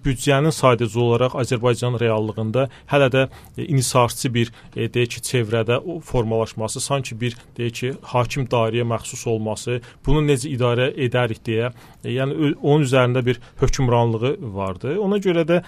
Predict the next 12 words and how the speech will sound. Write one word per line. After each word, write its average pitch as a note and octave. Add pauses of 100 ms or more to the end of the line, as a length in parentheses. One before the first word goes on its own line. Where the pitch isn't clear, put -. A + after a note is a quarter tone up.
(120)
həm F#3
bu, E3
e, C#3+
deyək C#3
ki, D3+
ictimai C3+
rəydə, A#2
həm B2+
praktik A#2+
baxımdan, A#2
həm B2+
faktoloji, A#2